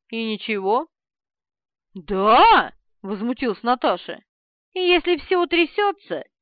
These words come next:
и я лысой выйду на работу, меня неправильно поймут. Меня даже могут в должности понизить. Я ведь работаю с людьми». «Да ладно тебе, обрастешь за три недели.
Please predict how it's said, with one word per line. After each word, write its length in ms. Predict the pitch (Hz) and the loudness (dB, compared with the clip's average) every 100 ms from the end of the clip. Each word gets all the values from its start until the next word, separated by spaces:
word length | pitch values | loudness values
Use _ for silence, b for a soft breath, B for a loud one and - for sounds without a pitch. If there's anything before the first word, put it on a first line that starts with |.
| _ | _
и 60 | 302 | 0
я 200 | 294 320 | 4 4
лысой 380 | 349 427 - 302 | 4 0 -2 -2
выйду 300 | 302 349 330 | 0 0 0
на 100 | 339 | 2
работу, 540 | 370 381 330 185 147 - _ _ _ | 2 2 0 -6 -10 -16 _ _ _
меня 340 | 262 330 311 302 | -6 -2 0 0
неправильно 600 | 330 392 381 302 302 311 | 0 2 2 2 -2 0
поймут. 520 | 359 381 262 240 - _ _ _ _ _ _ _ | 0 0 -2 -8 -10 _ _ _ _ _ _ _
Меня 280 | 196 214 240 | -10 -2 0
даже 300 | 240 247 254 | 2 2 0
могут 320 | 269 285 262 | -4 -4 -6
в 120 | 247 233 | -8 -2
должности 580 | 403 392 214 202 - | 2 2 -2 -8 -10
понизить. 680 | 185 233 233 190 156 156 - _ _ _ | -4 -2 -2 -6 -10 -18 -20 _ _ _
Я 140 | 233 269 | -2 0
ведь 120 | 262 | 2
работаю 480 | 359 302 262 269 277 | 0 2 -2 -4 -4
с 40 | |
людьми». 520 | 330 370 330 240 285 - _ _ _ _ _ _ _ _ _ _ _ - | -2 -2 -2 -4 -4 -10 _ _ _ _ _ _ _ _ _ _ _ -20
«Да 260 | 147 202 | -10 -6
ладно 480 | 185 175 262 311 349 | -4 0 0 0 -4
тебе, 460 | - 349 320 320 302 _ _ | -4 -2 0 -2 -4 _ _
обрастешь 640 | - 359 440 466 - 453 247 | -2 2 4 2 2 0 0
за 140 | 269 | -2
три 160 | 269 294 | 0 -2
недели. 580 | 285 294 294 170 113 | -2 -2 -2 -2 -6